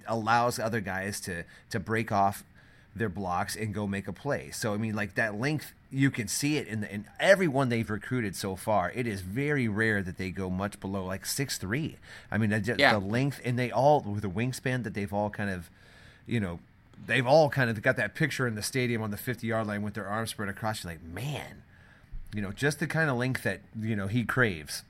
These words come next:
Speaker 2: And, and maybe my question is a little bit misguided to your point, Mac, in the sense that position is football, uh, i-,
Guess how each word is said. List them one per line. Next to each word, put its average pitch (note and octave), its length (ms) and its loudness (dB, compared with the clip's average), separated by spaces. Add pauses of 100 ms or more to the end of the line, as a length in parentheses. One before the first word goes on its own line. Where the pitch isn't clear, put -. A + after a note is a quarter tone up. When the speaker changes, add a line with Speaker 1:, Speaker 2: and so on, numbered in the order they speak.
(280)
Speaker 2:
And, C3+ 280 2
and C3 180 2
maybe D#3+ 220 2
my C3+ 180 6
question B2 320 4
is A2+ 60 -2
a - 20 2
little A#2+ 120 4
bit A2+ 140 4
misguided A#2 640 2 (360)
to B2+ 100 -2
your A#2+ 100 2
point, A#2+ 280 2
Mac, A2+ 240 4
in A2 120 0
the G#2 80 -2
sense A2+ 320 -2
that G#2+ 360 -2
position B2+ 340 0
is G#2+ 140 0
football, A2+ 560 0 (500)
uh, A#2 240 -2 (380)
i-, G#2+ 120 -8